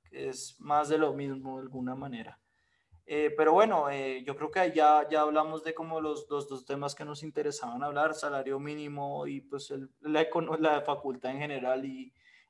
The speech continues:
y el escándalo de Néstor Humberto. Yo creo que ya ahora hay que aprovechar que Emiliano no está,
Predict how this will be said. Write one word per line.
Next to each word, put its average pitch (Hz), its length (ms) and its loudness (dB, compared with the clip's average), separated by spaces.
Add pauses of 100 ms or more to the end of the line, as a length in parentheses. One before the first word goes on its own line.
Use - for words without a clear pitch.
y 143 100 -2
el 139 80 2
escándalo 135 500 0
de 156 80 2
Néstor 143 300 -4
Humberto. 147 420 0
Yo 160 120 2
creo 143 120 -4
que 156 120 0
ya 156 80 4
ahora 135 260 4
hay 135 140 2
que 151 80 0
aprovechar 151 560 2
que 143 100 -6
Emiliano 143 420 -2
no 139 120 -6
está, 139 400 4